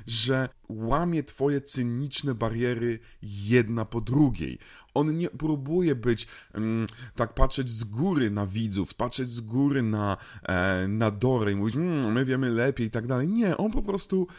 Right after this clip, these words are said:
bawi się tym całym absurdem tego świata, bawi się absurdem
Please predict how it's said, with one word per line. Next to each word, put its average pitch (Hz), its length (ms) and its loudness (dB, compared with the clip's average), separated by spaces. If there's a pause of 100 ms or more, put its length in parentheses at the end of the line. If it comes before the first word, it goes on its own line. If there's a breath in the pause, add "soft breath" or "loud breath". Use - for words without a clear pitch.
(360 loud breath)
bawi 165 480 0
się 151 160 -2
tym 147 140 -6
całym 147 360 -2
absurdem 131 720 2
tego 120 220 0
świata, 117 460 -2
bawi 165 260 -2
się - 160 -4
absurdem 139 760 0